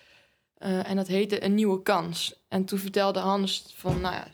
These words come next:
dat hebben we al opgezet." En vanuit dezelfde principe, principes, maar dan de nieuwe kans. En dat was,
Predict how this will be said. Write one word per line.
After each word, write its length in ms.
dat 120
hebben 220
we 60
al 160
opgezet." 680
En 200
vanuit 300
dezelfde 420
principe, 680
principes, 640
maar 140
dan 300
de 180
nieuwe 380
kans. 420
En 140
dat 140
was, 380